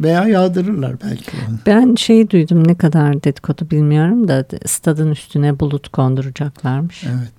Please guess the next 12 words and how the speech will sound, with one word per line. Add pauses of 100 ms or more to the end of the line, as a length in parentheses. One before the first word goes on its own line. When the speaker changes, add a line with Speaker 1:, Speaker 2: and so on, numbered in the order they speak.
Speaker 1:
buyurun. (420)
Olabilir. (180)
Speaker 2:
Yaparlar. (200)
Speaker 1:
Yani,
e,
bedeline
de
bakar
biraz. (180)
<laughs>
Araştırdıklarına
eminim.